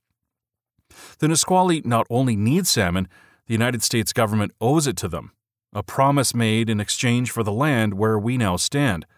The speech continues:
But their situation is familiar to other indigenous communities in Salmon Nation, the world that today encompasses the northwest of the United States,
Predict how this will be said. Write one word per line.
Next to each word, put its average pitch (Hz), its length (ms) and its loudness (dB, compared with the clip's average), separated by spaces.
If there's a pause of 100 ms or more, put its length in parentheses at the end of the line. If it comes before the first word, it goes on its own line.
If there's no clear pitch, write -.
(760)
But 135 100 0
their 165 160 2
situation 151 760 0
is 120 160 -2
familiar 127 500 0
to 113 260 -2
other 170 320 2
indigenous 101 500 -2
communities 104 640 -2
in 101 100 -2
Salmon 98 420 0
Nation, 107 460 0 (460)
the 113 80 0
world 131 340 2
that 120 180 0 (140)
today 135 300 0
encompasses 110 640 -2
the 101 80 -2
northwest 107 580 0
of 101 120 -4
the 101 100 -4
United 95 380 -2
States, - 580 -2